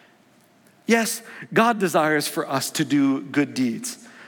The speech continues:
but do not think that that is what God ultimately wants. He doesn't need our service to him, as if we can give something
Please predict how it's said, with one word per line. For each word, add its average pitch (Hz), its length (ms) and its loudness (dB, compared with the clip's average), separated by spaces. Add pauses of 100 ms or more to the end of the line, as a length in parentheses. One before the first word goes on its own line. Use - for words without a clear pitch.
(220)
but 156 160 -2
do 180 120 2
not 185 260 2
think 160 200 0
that 139 160 -2
that 151 160 0
is 131 140 -2
what 139 180 -8
God 120 360 -2 (320)
ultimately 131 580 -2
wants. 110 560 -8 (340)
He 220 140 0
doesn't 254 340 2
need 160 500 -2 (380)
our 147 140 2
service - 880 -2
to 139 100 -6
him, 120 380 -4 (160)
as 180 200 2
if 226 160 0
we 226 120 2
can 196 200 0
give 220 260 2
something 202 440 2